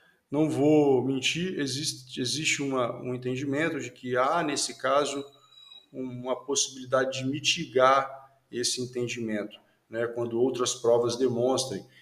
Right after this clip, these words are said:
e aí especialmente eles dizem respeito à quebra de sigilo telefônico, à interceptação, coisas do tipo que demonstrem uma atividade de tráfico, de compra e venda de drogas e coisas do tipo.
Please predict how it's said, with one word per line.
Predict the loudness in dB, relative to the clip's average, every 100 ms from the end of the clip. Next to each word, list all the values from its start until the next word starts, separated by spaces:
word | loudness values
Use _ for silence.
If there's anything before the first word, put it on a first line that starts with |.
| _
e | 4
aí | 6 6
especialmente | 4 4 4 4 4 2 0
eles | -2 -2
dizem | 0 0
respeito | 0 0 0 0 2
à |
quebra | 0 2 2 2
de | 0
sigilo | 0 -2 -4
telefônico, | -8 -10 -10 -10 -4 -2 -4 -6 -12 -20 -20 _ _ _ _
à | -10 -8
interceptação, | -6 -6 -6 -2 2 2 4 4 4 2 -2 -10 -20 -20 _
coisas | -4 -4 -4
do | -2
tipo | -2 -4 -8
que |
demonstrem | 2 4 6 6 6 4 2 0 0 -8 -16 _ _ -6
uma | 0 4
atividade | 4 2 -2 4 10 10 8 2 -4
de | -8 2
tráfico, | 8 8 6 0
de | -6
compra | 0 0 0
e | -2
venda | -2 -2
de | -2 -2
drogas | 4 6 6 2 -4
e | -8
coisas | -8 -8 -8
do |
tipo. | -8 -6 -8 -12